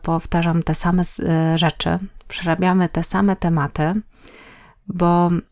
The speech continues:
e, wiesz, kochana, e, wierzę w to, że jesteś unikalna i niezwykła. I jednocześnie, jeżeli chodzi o życie miłosne, to dziewczyny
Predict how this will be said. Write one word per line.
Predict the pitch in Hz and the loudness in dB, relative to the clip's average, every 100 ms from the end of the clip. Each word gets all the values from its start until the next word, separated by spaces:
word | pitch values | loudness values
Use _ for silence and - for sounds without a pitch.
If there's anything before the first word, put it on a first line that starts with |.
| - | -8
e, | 180 - - | -4 -4 -2
wiesz, | 185 | -2
kochana, | - 165 170 156 - - - | -2 -2 0 0 -2 -6 -6
e, | 165 165 170 - | -4 -2 -6 -6
wierzę | 190 180 165 | 2 2 2
w | - | -4
to, | 160 | -4
że | 151 | -2
jesteś | - 175 | -2 0
unikalna | 190 196 - 170 165 - 180 - | 2 2 2 0 2 2 0 0
i | - 175 | 0 0
niezwykła. | 175 170 160 - 170 - - 202 240 - - - - - - | 2 0 0 -2 -2 0 2 0 -2 -12 -20 -20 -20 -20 -20
I | - 180 | -4 0
jednocześnie, | 175 175 170 - 180 - 156 | 2 0 -2 0 0 0 -2
jeżeli | 156 165 | 0 -2
chodzi | 165 175 - | -2 -2 -2
o | 160 | -4
życie | 165 - 180 | -4 -2 2
miłosne, | 180 170 165 - - 165 | 4 2 0 -2 -2 -2
to | 170 165 | -2 -4
dziewczyny | 180 - 170 180 185 185 | -4 -6 0 2 2 0